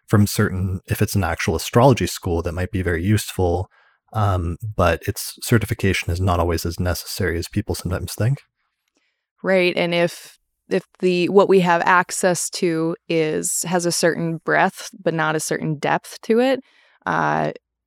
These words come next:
Speaker 2: you know, like I was just saying, in, in my consults that I do, so much of what I do isn't my most advanced knowledge. I don't actually <laughs> need to use it that much of the time.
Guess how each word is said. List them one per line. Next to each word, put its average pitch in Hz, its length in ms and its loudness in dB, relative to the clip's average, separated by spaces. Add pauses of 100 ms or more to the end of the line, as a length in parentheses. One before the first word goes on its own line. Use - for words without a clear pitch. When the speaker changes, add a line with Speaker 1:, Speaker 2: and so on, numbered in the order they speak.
(260)
Speaker 2:
you 226 160 -4
know, 170 280 0
like 170 240 2
I 165 120 4
was 165 180 0
just 165 220 -4
saying, 170 320 2
in, 156 100 -2
in 160 220 -2
my 151 260 0
consults 202 560 2
that 160 160 2
I 156 140 2
do, 151 180 0
so 180 240 2
much 165 300 0
of 160 100 -2
what 160 140 4
I 156 120 4
do 165 400 2
isn't 165 440 2
my 156 220 2
most 151 380 2
advanced 143 480 0
knowledge. 143 680 0 (180)
I 170 80 -4
don't 156 360 0
actually 156 500 -2
<laughs> 202 140 0
need 262 260 8
to 208 200 4
use 277 280 6
it 208 180 4
that 170 180 2
much 165 200 -6
of - 140 -8
the - 100 -6
time. 165 320 0